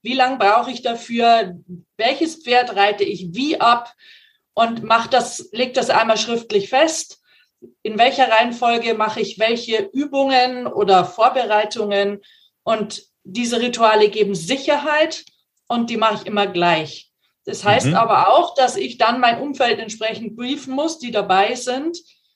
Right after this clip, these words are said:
Speaker 1: denn ich stelle ja dann oft fest, dann sitzen vier Leute im Auto, alle steigen aus und rennen in die gleiche Richtung. Sondern wer holt Wasser für die Pferde, wer geht zur Meldestelle, wer holt den Zeitplan, ist auch etwas, wenn ich dann manchmal komme, weil ich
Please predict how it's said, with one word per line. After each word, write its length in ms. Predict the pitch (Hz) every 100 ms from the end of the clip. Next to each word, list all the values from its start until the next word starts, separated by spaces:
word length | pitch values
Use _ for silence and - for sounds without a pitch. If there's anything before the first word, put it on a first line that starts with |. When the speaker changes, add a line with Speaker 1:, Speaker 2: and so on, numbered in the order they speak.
| _ _
Speaker 1:
denn 120 | 233
ich 100 | 240
stelle 240 | - 254 277
ja 100 | 254
dann 200 | 247 240
oft 220 | 240 -
fest, 300 | 262 302 -
dann 140 | 240
sitzen 360 | 240 240 240 226
vier 200 | - 185
Leute 260 | 247 311 330
im 100 | -
Auto, 300 | 262 277 262
alle 220 | 247 247
steigen 340 | 254 226 226
aus 200 | 226 240
und 120 | 240
rennen 240 | 220 226 233
in 120 | 214
die 100 | 214
gleiche 420 | 202 208 202 196
Richtung. 560 | 208 202 175 170 165 139 _ _ _
Sondern 480 | - 220 240 262 247
wer 180 | 240 240
holt 240 | 233 233 214
Wasser 340 | 254 - 277
für 160 | - 220
die 160 | 233
Pferde, 540 | 240 262 254 254 254 247 -
wer 140 | 233 226
geht 160 | 233
zur 120 | 233 214
Meldestelle, 920 | 233 240 214 - 220 208 208 208 214 _
wer 180 | 220 220
holt 220 | 202 214
den 140 | 208 196
Zeitplan, 520 | 226 262 277 254 247
ist 80 | 233
auch 160 | 262
etwas, 340 | 262 - 240 233
wenn 120 | 220
ich 120 | 214
dann 120 | 214
manchmal 360 | 214 214 208 196
komme, 440 | - 262 285 277 233
weil 140 | 202
ich 160 | 190